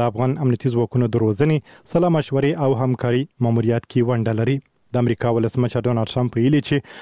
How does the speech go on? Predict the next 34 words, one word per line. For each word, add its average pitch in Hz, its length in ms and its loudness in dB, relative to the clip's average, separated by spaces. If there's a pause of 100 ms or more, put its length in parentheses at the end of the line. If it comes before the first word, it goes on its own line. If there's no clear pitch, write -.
(220)
غواړي 180 220 2 (100)
د 131 100 -2
دوه 147 200 0
زره 131 180 -2
شلم 175 240 0
د 127 100 2
دې 120 160 -2
کال 127 160 0 (120)
تر 117 180 -2
نومبر 117 420 0
میاشتې 147 320 0 (400)
ټول 180 240 2
امریکایي 147 460 -2
پوځیان 127 320 2
له 113 120 0
افغانستانه 120 460 0
وباسي 156 480 2
او 160 240 -2
په 135 180 -2
نږدې 127 220 0 (100)
راتلونکي 147 440 0
کې 117 100 0 (380)
د - 160 -4
څلور 120 320 2
زره 113 180 -4
پوځیانو 117 400 0
ایستل 156 340 0
به 139 80 -2 (300)
پر 143 180 0
دغه 165 240 2
مسیر 139 320 -2
لومړی 135 640 0
ګام 107 240 -2
وي. 120 100 2